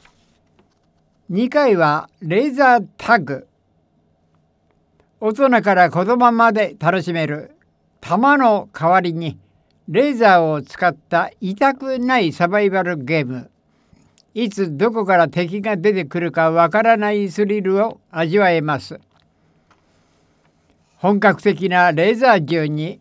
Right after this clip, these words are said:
ワクワクです。野外はバギーパークが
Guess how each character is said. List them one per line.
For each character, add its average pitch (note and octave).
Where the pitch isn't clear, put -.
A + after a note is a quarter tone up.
ワ F3
ク A#3
ワ G3+
ク E3
で C3
す。 -
野 B3+
外 F#3
は C#3+
バ E3+
ギ C#4
ー G#3
パ G#3+
ー E3+
ク D#3+
が G#3